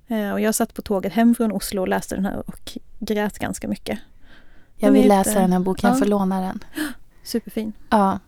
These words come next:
Speaker 2: Jag vill också bara peta in en annan författare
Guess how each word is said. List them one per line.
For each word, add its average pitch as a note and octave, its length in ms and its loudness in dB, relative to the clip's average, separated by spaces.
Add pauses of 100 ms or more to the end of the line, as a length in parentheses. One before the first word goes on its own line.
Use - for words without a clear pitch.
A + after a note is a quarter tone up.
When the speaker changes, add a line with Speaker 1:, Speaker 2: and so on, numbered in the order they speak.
(220)
Speaker 2:
Jag A3 140 6
vill A3+ 100 8
också A3 220 4
bara F#3 120 4
peta - 340 0
in G3+ 180 4
en F3+ 120 4
annan E3+ 240 2
författare F3 540 0